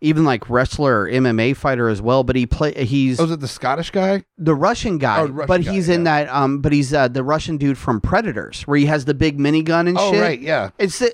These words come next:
Speaker 1: and you see, and then I thought about it, I was like, "Dude, he pops up fucking everywhere."
Speaker 2: Yeah.
Speaker 1: So just
Speaker 2: Nice.
Speaker 1: another cool little tie-in.
Speaker 2: Well, it's gotta be great to just make a living being, like, the, the, the muscle ba-, backup character in
Speaker 1: Basically.
Speaker 2: every movie.
Speaker 1: Oh, yeah,
Speaker 2: <laughs>
Speaker 1: absolutely.
Speaker 2: Nice.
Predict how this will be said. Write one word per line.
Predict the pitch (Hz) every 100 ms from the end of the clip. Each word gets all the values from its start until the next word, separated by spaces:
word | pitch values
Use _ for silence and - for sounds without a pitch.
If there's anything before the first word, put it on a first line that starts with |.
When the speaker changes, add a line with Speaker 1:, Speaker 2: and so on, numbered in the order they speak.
| -
Speaker 1:
and | 214 220
you | 214
see, | - 254 -
and | 202 202
then | 202
I | 220
thought | 185 214
about | 196
it, | 165
I |
was | 160
like, | 160
"Dude, | 233 -
he | 160
pops | - 160 -
up | 156
fucking | - 147 - - -
everywhere." | 311 320 247 139 85 82
Speaker 2:
Yeah. | 135 113 90 _ _ - 165
Speaker 1:
So | - 160
just | 165 185 - _ -
Speaker 2:
Nice. | 220 - -
Speaker 1:
another | 208 214 196
cool | 196
little | 160 127
tie-in. | 135 107 101
Speaker 2:
Well, | 269
it's | 277
gotta | - 220
be | 143
great | 156 151
to | 131
just | 139 123
make | 143
a | 127
living | 127 127 127
being, | 120 120
like, | 120 113
the, | 113
the, | 110 117 110 110 117
the | 117
muscle | 117 123 - 113 98 101 _ _ -
ba-, | 107 - 117
backup | 113 123 123 -
character | 120 104 127 107
in | 131
Speaker 1:
Basically. | 147 127 113 135
Speaker 2:
every | 113
movie. | 117 101 101
Speaker 1:
Oh, | 285
yeah, | 226 220 101 85
Speaker 2:
<laughs> | -
Speaker 1:
absolutely. | 170 185 147 170 131 151
Speaker 2:
Nice. | 135 -